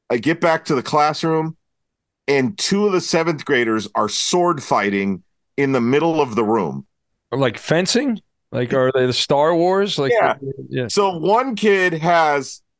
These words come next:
Speaker 1: one of those long rulers that sits on the, what used to be a chalkboard. Now it's a, a combo of a flat
Speaker 2: Yeah.
Speaker 1: screen with one of those, uh, dry erase boards.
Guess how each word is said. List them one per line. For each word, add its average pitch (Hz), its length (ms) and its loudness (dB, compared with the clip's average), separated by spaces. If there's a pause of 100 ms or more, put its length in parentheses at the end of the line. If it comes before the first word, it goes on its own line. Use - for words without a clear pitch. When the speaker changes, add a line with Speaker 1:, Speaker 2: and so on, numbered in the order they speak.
(120)
Speaker 1:
one 165 200 0
of 180 100 0
those 147 260 2
long 151 500 0
rulers 165 540 0
that 135 220 -4
sits - 380 -4
on 147 280 0
the, 117 340 2 (520)
what 123 220 0
used 156 220 -2
to - 60 -8
be 147 120 2
a 120 40 0
chalkboard. 151 720 0
Now 131 260 2
it's 135 160 -6
a, 107 280 0 (280)
a 104 160 0
combo 147 640 2
of 117 120 0
a 110 60 2 (200)
flat 147 280 0
Speaker 2:
Yeah. 127 80 -2
Speaker 1:
screen 151 540 -6 (340)
with 117 200 0
one 135 220 0
of 131 140 0
those, 120 460 0
uh, 104 320 0 (340)
dry 139 240 2
erase 131 380 2
boards. 160 680 -2